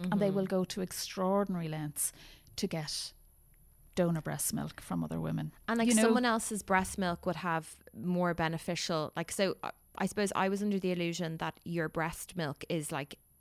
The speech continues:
Speaker 2: a special, I suppose, you know, like, biological cocktail that what your body is producing is ideally suited to what your baby needs.
Speaker 1: Yeah, it is. Yeah, and, uh, every woman's breast milk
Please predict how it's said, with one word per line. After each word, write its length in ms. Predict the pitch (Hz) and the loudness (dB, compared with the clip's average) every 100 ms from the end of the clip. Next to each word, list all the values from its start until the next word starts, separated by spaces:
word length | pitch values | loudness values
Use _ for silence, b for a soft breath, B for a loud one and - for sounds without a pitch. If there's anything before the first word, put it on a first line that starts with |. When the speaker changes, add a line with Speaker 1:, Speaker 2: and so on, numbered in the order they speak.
| - | -6
Speaker 2:
a 200 | 123 127 | -4 -4
special, 680 | - - - 156 - 147 143 - | -4 -2 0 0 0 -2 -2 -4
I 60 | |
suppose, 360 | 143 156 151 156 | -6 -2 -2 -2
you 80 | 156 | -2
know, 120 | 127 | -2
like, 200 | 135 - - | -4 -10 -12
biological 500 | - 160 160 156 - | -4 -2 -2 -4 -6
cocktail 580 | 151 - 160 - 165 147 | -6 -4 -6 -2 -2 -2
that 160 | 143 - _ _ _ - 185 | -4 -8 _ _ _ -8 -2
what 160 | - | -2
your 200 | 160 165 | 0 0
body 340 | 156 160 165 156 | 2 0 0 -2
is 120 | - | -2
producing 440 | 160 147 147 156 | -4 -4 -4 -4
is 140 | 143 - | -6 -4
ideally 440 | 156 147 135 151 139 | -6 -4 -6 -6 -6
suited 380 | - 147 151 | -4 -6 -6
to 80 | - | -8
what 160 | 156 - | -6 -4
your 100 | 156 | -4
baby 260 | 151 147 156 | -4 -2 0
needs. 460 | 180 254 - - - B B B B B 587 | 2 0 -2 -10 -10 B B B B B 6
Speaker 1:
Yeah, 140 | 247 - | 6 6
it 140 | 381 539 571 | 6 6 6
is. 160 | 254 294 | 6 6
Yeah, 220 | 311 262 | 6 8
and, 140 | 247 | 6
uh, 260 | 254 285 294 | 6 6 6
every 380 | 294 285 277 226 | 4 4 2 2
woman's 460 | 214 214 202 175 | 4 4 4 2
breast 320 | - 208 - 208 | 4 2 4 2
milk 180 | 165 | 2